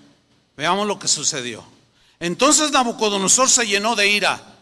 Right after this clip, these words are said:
Más negras las circunstancias, ¿eh? Y se demudó el aspecto de su rostro contra Sadrach, Mesach y Abednego, y ordenó que el horno se calentase siete veces más de lo acostumbrado.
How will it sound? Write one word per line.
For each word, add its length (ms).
Más 300
negras 460
las 140
circunstancias, 840
¿eh? 180
Y 120
se 160
demudó 420
el 80
aspecto 540
de 120
su 140
rostro 540
contra 340
Sadrach, 420
Mesach 380
y 60
Abednego, 600
y 220
ordenó 800
que 120
el 120
horno 340
se 200
calentase 680
siete 360
veces 300
más 540
de 100
lo 100
acostumbrado. 800